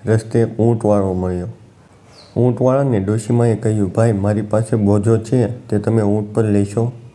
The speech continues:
તો હું ધીમે ધીમે ચાલીને તમારી ભેળી થઈ જઈશ."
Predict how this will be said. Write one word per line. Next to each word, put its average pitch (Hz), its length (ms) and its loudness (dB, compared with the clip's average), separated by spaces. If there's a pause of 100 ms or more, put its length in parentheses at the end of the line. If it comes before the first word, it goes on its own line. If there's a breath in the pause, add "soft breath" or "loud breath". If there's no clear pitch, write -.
(420 loud breath)
તો 117 80 2
હું 120 200 4
ધીમે 113 280 2
ધીમે 120 300 2
ચાલીને 123 520 0 (400 loud breath)
તમારી 117 280 2
ભેળી 110 380 2
થઈ 101 260 0
જઈશ." 95 260 -2